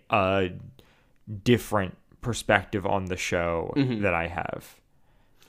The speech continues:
Speaker 2: I,
Speaker 1: that
Speaker 2: I
Speaker 1: I've
Speaker 2: think it just
Speaker 1: enjoyed.
Speaker 2: gives me a greater appreciation from the era of the show that I like so much, which is, you know,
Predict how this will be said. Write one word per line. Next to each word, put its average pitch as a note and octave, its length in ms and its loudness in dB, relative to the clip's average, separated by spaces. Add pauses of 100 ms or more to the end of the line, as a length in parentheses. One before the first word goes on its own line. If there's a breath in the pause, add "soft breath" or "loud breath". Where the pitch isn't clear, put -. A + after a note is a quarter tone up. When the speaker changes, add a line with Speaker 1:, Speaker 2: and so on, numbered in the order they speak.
Speaker 2:
I, C4 140 8
Speaker 1:
that B3+ 100 8
Speaker 2:
I - 60 4
Speaker 1:
I've E3+ 80 2
Speaker 2:
think C4 140 4
it E3 40 6
just E3+ 100 2
Speaker 1:
enjoyed. A2+ 100 2
Speaker 2:
gives D3+ 180 4
me D3 140 6
a A#2 60 4
greater B2 460 2
appreciation A#2+ 760 -2
from A#2+ 180 -2
the A2 160 0
era A#2 280 4
of G#2+ 80 -2
the A2 80 -2
show A#2+ 320 4
that A2+ 120 4
I G#2 100 4
like A2 280 6
so D#3+ 220 8
much, E3+ 320 6
which B2 180 2
is, B2 400 4
you B2+ 140 4
know, G2 220 2